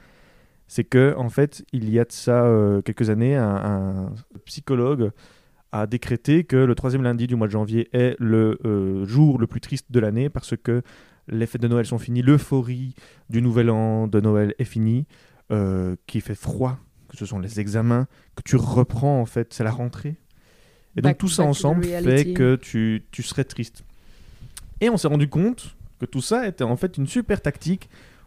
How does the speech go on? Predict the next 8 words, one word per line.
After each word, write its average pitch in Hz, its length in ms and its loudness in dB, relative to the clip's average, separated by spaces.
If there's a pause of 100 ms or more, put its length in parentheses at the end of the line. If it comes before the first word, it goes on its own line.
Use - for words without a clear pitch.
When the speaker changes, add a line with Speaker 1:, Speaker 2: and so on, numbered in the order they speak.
(120)
Speaker 1:
pour 143 280 2
que - 80 -6
tu - 200 -4
achètes 131 440 -4
des 120 200 2
billets 135 220 2
d'avion. 160 360 2 (800)
Speaker 2:
<laughs> - 220 -4